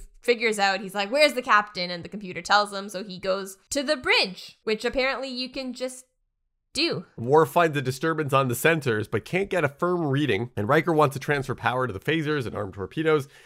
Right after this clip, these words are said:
Speaker 2: And again, Picard's like, "No, we don't want to engage in battle." And you almost wonder if that, that first little,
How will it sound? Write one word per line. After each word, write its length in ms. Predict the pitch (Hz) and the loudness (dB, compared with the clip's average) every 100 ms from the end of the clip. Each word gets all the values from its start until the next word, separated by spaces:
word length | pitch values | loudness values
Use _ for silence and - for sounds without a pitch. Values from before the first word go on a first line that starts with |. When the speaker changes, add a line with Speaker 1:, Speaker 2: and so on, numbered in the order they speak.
| _ | _
Speaker 2:
And 120 | - 127 | -2 2
again, 220 | 139 120 | 4 4
Picard's 400 | 123 131 123 107 | 2 2 2 2
like, 240 | 110 95 - | 0 0 -2
"No, 160 | 123 | 0
we 100 | 120 113 | 2 2
don't 100 | 123 | 0
want 120 | 127 | 2
to 60 | |
engage 460 | 123 110 107 107 - - | 0 0 -2 -2 -8 -8
in 200 | 113 110 | -4 2
battle." 340 | 98 107 98 | 4 4 4
And 140 | 107 127 | -2 0
you 160 | 151 | 4
almost 180 | 160 156 | 4 4
wonder 260 | 139 139 135 | 2 2 2
if 80 | 117 | 2
that, 240 | 113 104 | 0 0
that 160 | 120 113 | -2 -2
first 260 | - 131 135 | 0 -2 2
little, 380 | 120 113 107 | 2 2 0